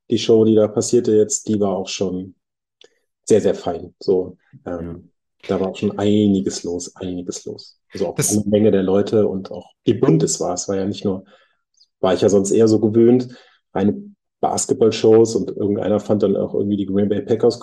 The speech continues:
Speaker 1: cool oder die Washington Capitals, so, <laughs> und hat davon drei Karten liegen. Aber in, äh, Kaiserslautern war es ja super bunt. Das fand ich
Speaker 2: Mhm.
Speaker 1: total schön, so.
Speaker 3: Ja.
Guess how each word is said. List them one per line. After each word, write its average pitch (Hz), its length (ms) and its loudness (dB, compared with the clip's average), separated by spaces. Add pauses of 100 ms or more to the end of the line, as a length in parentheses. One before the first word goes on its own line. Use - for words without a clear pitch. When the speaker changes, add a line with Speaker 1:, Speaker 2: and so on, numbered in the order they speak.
Speaker 1:
cool 123 260 6
oder 98 240 0
die 101 80 -2
Washington 101 340 -4
Capitals, 123 580 2
so, 120 120 4
<laughs> - 0 -
und - 200 -2
hat - 220 -8
davon 143 240 2
drei 131 180 -2
Karten 120 360 -4
liegen. 131 300 0 (840)
Aber 92 300 -6
in, 85 340 -10
äh, 87 200 -16 (200)
Kaiserslautern 92 480 -2
war 87 80 -2
es - 80 -8
ja 87 60 -4
super 98 260 -2
bunt. 92 340 -2 (140)
Das - 160 -16
fand 90 140 -8
ich 87 80 -16
Speaker 2:
Mhm. 82 60 -16
Speaker 1:
total 95 240 -16
schön, - 460 -12
so. - 280 -16
Speaker 3:
Ja. 117 200 -18